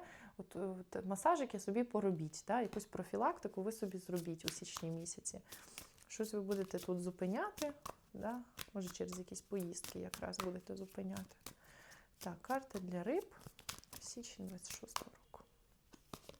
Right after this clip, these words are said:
Паш жезлів. Ой, як вам цікаво, подивіться, як вона цікаво дивиться на цей вогонь.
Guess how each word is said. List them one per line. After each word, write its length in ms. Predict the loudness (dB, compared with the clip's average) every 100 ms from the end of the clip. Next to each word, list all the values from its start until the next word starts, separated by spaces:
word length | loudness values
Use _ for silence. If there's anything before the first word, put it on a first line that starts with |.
| -18 -20 -20 -20 -20 -20 -20 -20 -20 -16 -14 -16 -18 -20 -20 -10 6
Паш 420 | 8 8 6 4
жезлів. 1120 | 2 4 6 6 6 4 2 2 4 0 -2 -10 -18 -2
Ой, 180 | 4 6
як 180 | 6 4
вам 200 | 2 2
цікаво, 760 | 2 0 4 6 8 6 4
подивіться, 600 | -2 -4 0 0 0 -2 -6
як 140 | -4
вона 140 | -6
цікаво 460 | -6 -6 -4 -2 0
дивиться 580 | 0 0 0 -4 -8 -6
на 120 | -6
цей 240 | -6 -6
вогонь. 600 | -4 -6 -6 -6 -4 -4